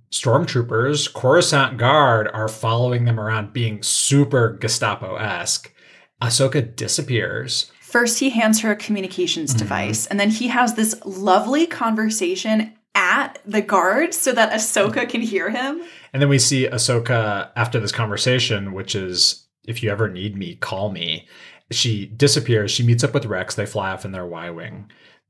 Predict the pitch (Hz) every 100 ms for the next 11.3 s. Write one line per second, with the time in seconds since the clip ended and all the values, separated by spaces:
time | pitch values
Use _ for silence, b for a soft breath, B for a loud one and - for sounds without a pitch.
0 | _ - - 143 156 185 - 151 143 127
1 | 107 95 92 87 69 113 - 120 120 110
2 | 107 - 107 98 - 98 98 - 110 107
3 | 110 107 - 92 95 92 90 85 - -
4 | 87 - B B B B 110 110 107 104
5 | 110 - - - 127 110 110 - 117 117
6 | 107 104 117 117 - - 120 120 131 151
7 | 156 160 170 131 120 127 151 156 143 139
8 | - 139 120 113 127 151 247 233 262 254
9 | - 214 214 220 220 - - 202 196 170
10 | 151 160 226 - _ B B B B 110
11 | 101 101